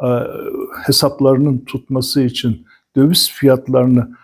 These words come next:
sabit tutmak adına alım satımlarla idare ettiği yapıyı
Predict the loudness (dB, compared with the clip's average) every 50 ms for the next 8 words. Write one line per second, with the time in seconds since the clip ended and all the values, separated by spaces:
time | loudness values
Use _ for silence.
0 | _ _ _ -4 -2 -2 0 0 2 2 2 0 -2 -6 -8 _ -18 -18 -12 -6
1 | -6 -6 -4 -2 -2 -2 0 0 2 2 2 2 0 -2 -6 -14 _ _ 0 2
2 | 4 4 2 0 0 -2 -4 -4 -4 -4 -2 -2 0 0 2 2 2 2 2 0
3 | 0 -2 -2 -2 0 0 0 0 0 -2 -2 -4 -6 -4 -2 -2 -2 -2 -2 -4
4 | -4 -4 -4 -2 -2 -2